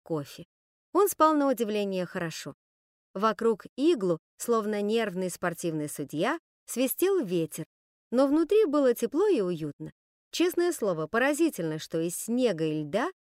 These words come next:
можно построить такое приятное жилье. Сначала отец Фреда отыскал между пшеничным полем и лесной опушкой защищенное место. Потом он вырубил из снега блоки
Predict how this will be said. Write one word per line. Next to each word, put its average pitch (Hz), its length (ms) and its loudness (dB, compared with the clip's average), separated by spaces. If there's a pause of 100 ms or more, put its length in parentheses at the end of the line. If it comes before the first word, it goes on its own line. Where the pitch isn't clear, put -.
(160)
можно 233 320 2
построить 285 460 0
такое 311 320 0
приятное 294 600 0
жилье. 254 440 -2 (560)
Сначала 294 540 2
отец 240 360 0
Фреда 285 400 0 (400)
отыскал 320 460 2
между 285 360 2
пшеничным 254 760 -2
полем 196 440 0
и 214 100 -2
лесной 190 420 -2
опушкой 339 480 0 (240)
защищенное 302 800 0
место. 170 420 -4 (600)
Потом 370 320 4
он 294 160 4
вырубил 262 440 4
из 233 300 -2
снега 196 440 -2
блоки 180 640 0